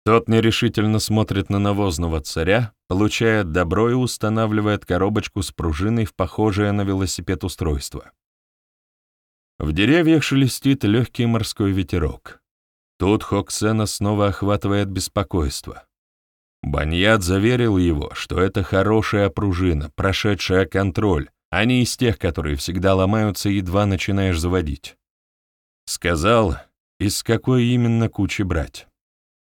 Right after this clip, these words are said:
Но теперь, когда слуга уже готов налечь на педали, его гложут сомнения. Если он ошибся, если ошибся Баньят,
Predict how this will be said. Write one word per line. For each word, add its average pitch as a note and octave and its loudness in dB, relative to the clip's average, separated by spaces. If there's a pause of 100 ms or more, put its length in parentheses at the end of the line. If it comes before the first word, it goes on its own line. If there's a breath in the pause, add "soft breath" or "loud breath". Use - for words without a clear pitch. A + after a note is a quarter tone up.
(380)
Но G2+ 2
теперь, C#3+ 4
когда F#2+ 0
слуга A2+ 2
уже G#2+ 2
готов A#2 0
налечь G#2+ 0
на G#2+ 0
педали, A#2 2
его G#2+ 2
гложут G2+ 0
сомнения. G#2 0 (1080)
Если G2+ 0
он A2+ 4
ошибся, - -2
если D#2 -4
ошибся E2 -2
Баньят, D#2+ -2